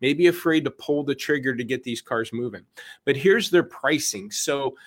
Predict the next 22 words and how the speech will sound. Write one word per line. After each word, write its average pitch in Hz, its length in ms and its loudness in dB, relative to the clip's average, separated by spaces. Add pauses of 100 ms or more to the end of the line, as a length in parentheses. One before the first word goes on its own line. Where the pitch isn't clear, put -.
(240)
uh, 127 160 -6
back 165 520 0
here 160 320 2
on 139 160 -2
January 131 380 -2
twenty-sixth 123 800 -4
at 120 160 -8
forty-six 165 560 0
to 123 100 -10
sixty, 165 380 -2
that 123 240 0
orange 151 360 -4
line, 143 280 -2
notice 147 340 0 (360)
they're 143 380 0
at 139 260 0 (140)
<clears throat> 165 140 4
ninety 160 380 6
percent 147 460 -2 (120)
price 135 340 -2
to - 180 -14
market 151 560 0